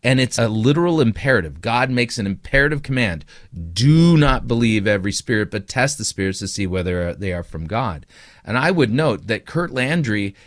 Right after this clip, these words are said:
if you know your Bible, then you know he's already ran afoul of several clear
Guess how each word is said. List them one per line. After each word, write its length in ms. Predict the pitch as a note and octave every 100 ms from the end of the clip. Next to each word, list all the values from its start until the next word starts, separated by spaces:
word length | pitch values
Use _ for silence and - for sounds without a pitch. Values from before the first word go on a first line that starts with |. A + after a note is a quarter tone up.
| _
if 260 | D3+ D#3+ D3
you 160 | D3 B2+
know 480 | A2+ A#2+ C#3+ F#3
your 180 | G#3+ A3
Bible, 640 | D#3+ C#3 D3+ D3+ F#2+ D#2+ - _ -
then 200 | B2+ C3
you 160 | B2+
know 300 | A#2+ B2 E3
he's 340 | D3+ C#3+ B2+ - -
already 580 | C#3 C3 A2 D3 F#3 D#3+
ran 400 | G2 B2 C3 B2+
afoul 640 | G#2+ - C#3+ D3+ B2+ G#2+
of 160 | G#2 F2
several 1000 | - - - - E3+ G3 C3 F2 C2 - _ _ _
clear 720 | - - C3 E3 G#3+ C3+ D#2